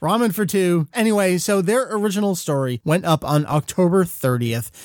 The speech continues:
and this is where it all started. This was the Dragon Ball new movie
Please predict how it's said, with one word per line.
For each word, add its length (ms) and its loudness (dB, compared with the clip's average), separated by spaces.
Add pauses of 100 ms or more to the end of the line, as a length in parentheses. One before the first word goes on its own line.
(140)
and 100 0
this 160 2
is 120 -2
where 240 4
it 60 4
all 140 4
started. 640 0
This 340 0
was 260 2
the 360 0
Dragon 440 0
Ball 400 2
new 340 2
movie 460 2